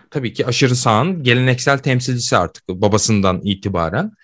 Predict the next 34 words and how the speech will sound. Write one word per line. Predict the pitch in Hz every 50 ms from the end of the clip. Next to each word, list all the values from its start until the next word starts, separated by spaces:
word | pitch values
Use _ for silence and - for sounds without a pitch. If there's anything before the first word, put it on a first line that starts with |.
| _ - - -
Eric | 120 127 139 170 - -
Zemmour | 143 147 180 233 262 -
biraz | 233 160 135 156 180 208 196 156 143
daha | 170 175 196
medyatik | 202 165 139 123 117 117 120 117 - - 226 - - - - - -
olan | 117 120 131 135 139 139
bir | 135
figür, | 131 - 156 147 180 208 185
biraz | 151 135 143 143 131 127
daha | 147 151
net | 143 120 120 135 151 - - -
bir | 113
figür | - - 101 92 98 87 - - - _ _ _ _ _ _ -
gibi | 110 104 101
ortaya | 98 92 101 98 92 - 95 92 90 -
çıkıyor. | - - - - 95 90 110 170 202 - - - - - - 110
Ve | 180 226
aynı | - 151 143 175 233 277
zamanda | 233 160 135 123 123 135 151 160 202 233 247 - _ _ - - _ _
Fransa'da | - - - 160 190 196 196 202 180
yapılan | 175 165 170 170 175 175 170
son | - - - - 175 190 220 220 -
anketler | 117 113 113 113 113 120 - - - - 139 202 220 - _ _ _ _ _
şunu | - - 175 190 208
gösteriyor. | 170 123 95 - - 87 87 85 85 -
Fransa'da | - 143 175 202 208 - 143 127 117
siyasi | - - - 165 165 175 165 - 156 135 -
partilere, | - 127 135 139 131 - 127 110 92 82 82 85
mevcut | 98 107 117 120 123 160 170
siyasi | - - - 135 123 120 123 - 147 139
partilere | 135 131 120 113 - - 127 127 123 113
duyulan | 113 120 139 147 135 120 95 95 95
güven | 117 143 165 165
oranı | 160 135 113 113 120 170 196 196